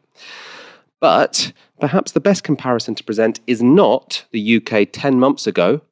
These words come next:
but rather our European neighbours right now. On this front, Britain has become quite the outlier, and not in a good way. Over the past seven days, the U K has had an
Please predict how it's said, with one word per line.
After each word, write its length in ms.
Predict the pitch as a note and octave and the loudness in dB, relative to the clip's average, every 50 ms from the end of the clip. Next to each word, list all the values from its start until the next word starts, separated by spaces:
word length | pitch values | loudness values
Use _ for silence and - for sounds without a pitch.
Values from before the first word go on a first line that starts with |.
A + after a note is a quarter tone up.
| _ _ | _ _
but 80 | - - | -10 -4
rather 280 | G#2 A2 G#2 G2+ - - - | 0 0 0 2 0 0 -2
our 160 | - G2+ G#2 | -2 -2 -2
European 580 | G2+ A#2+ C3+ C#3+ C#3 - - G2+ F#2+ F2+ F2+ | 0 0 0 2 0 0 -2 -4 -4 -4 -2
neighbours 500 | F#2+ G2 G2 G2 - G2 F#2 F2+ - - _ _ _ _ _ _ _ | -2 -2 -2 0 -2 -2 -4 -6 -8 -16 _ _ _ _ _ _ _
right 300 | - G2 F#2+ F#2+ F2+ - | -4 -2 -2 0 -2 -2
now. 400 | - F2+ F2 E2+ D#2+ - - - _ _ _ _ - - - - - - - _ - | -4 -6 -6 -6 -8 -10 -12 -14 _ _ _ _ -20 -20 -20 -18 -20 -20 -20 _ -4
On 120 | - G2 | 0 0
this 120 | F#2+ F2 - | 0 0 -2
front, 280 | - - E2 - - | -4 -8 -8 -8 -8
Britain 160 | - - C3+ B2+ | -6 -4 -2 -2
has 100 | A2+ - | -2 -2
become 400 | - G#2 - - F#2 F#2 F#2+ G2+ - _ | -6 -6 -2 0 0 0 0 0 -2 _
quite 420 | - - - A2+ G#2+ G#2 - - - _ | -8 -4 -2 0 0 0 -2 -6 -12 _
the 260 | - G#2 F#2 F2 - _ _ _ _ - | -6 -4 -4 -4 -6 _ _ _ _ -2
outlier, 640 | A2 G#2+ - - F2 E2 D#2+ E2 E2 D#2+ E2 E2 - _ _ _ _ _ _ _ - | -2 -2 -2 -2 -4 -4 -4 -4 -6 -8 -10 -12 -14 _ _ _ _ _ _ _ -4
and 420 | F#2 F#2 F#2+ F#2+ F#2 F#2 F#2 - - _ _ | -2 0 0 0 0 -2 -4 -6 -12 _ _
not 600 | - G2+ G2+ G2+ A#2 B2 - - - - - - _ _ _ _ | -6 -2 0 2 2 2 0 -2 -6 -14 -16 -16 _ _ _ _
in 100 | - G2 | -10 -10
a 60 | G2 - _ _ _ _ | -10 -10 _ _ _ _
good 240 | - A2+ - - - | -2 -2 -2 -2 -2
way. 300 | - - - - - - _ _ _ _ _ _ _ - - - _ _ _ - | -6 -6 -6 -6 -12 -20 _ _ _ _ _ _ _ -20 -20 -20 _ _ _ -12
Over 80 | - G#2 | -10 -10
the 60 | - | -10
past 280 | - - F#2+ F2+ - - | -6 -6 -4 -4 -4 -6
seven 180 | F#2+ F2+ F2+ | -8 -8 -8
days, 280 | F2 F2 E2 E2+ F2 - | -6 -6 -6 -6 -8 -10
the 80 | G2 | -12
U 180 | F#2 F#2 G2 F#2 | -12 -10 -10 -12
K 240 | - - G2 F#2+ F#2 | -10 -10 -10 -10 -10
has 220 | F2 F#2+ F#2+ - | -10 -12 -12 -14
had 320 | - - - F#2+ F#2+ F#2 - | -14 -14 -12 -10 -10 -8 -8
an 100 | G2 G2 | -8 -8